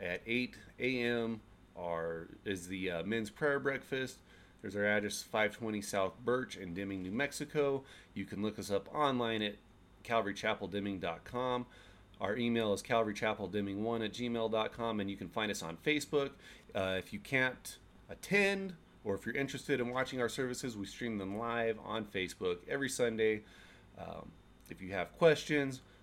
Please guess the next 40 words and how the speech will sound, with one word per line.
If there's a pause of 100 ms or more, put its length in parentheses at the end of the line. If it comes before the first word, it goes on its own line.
(240)
again,
if
you
need
a
Bible,
reach
out
to
us.
Send
an
email, (220)
send, (120)
leave
a
message,
uh,
a
comment (400)
on
this
video. (360)
Find
a
way
to
reach
out
to
us.
We
will
send
you
a
Bible
free
of
charge.